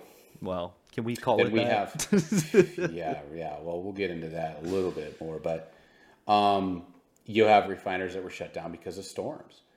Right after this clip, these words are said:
Speaker 1: Mm-hmm.
Speaker 2: Then you have, then you got a hundred and sixty-one thousand barrels a day,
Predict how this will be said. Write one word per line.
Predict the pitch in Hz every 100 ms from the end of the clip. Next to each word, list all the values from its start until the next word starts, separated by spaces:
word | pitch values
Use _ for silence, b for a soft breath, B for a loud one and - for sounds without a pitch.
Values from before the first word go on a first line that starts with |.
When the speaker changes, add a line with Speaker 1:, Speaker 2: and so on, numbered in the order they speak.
| -
Speaker 1:
Mm-hmm. | 107 85 95
Speaker 2:
Then | 101
you | 117
have, | 113 113 107 - -
then | - 101
you | 101
got | 101 95
a |
hundred | 92 110 101
and | 87
sixty-one | 104 - 90 95 139
thousand | 95 87 85 82
barrels | 82 85 82
a | 82
day, | 80 80 107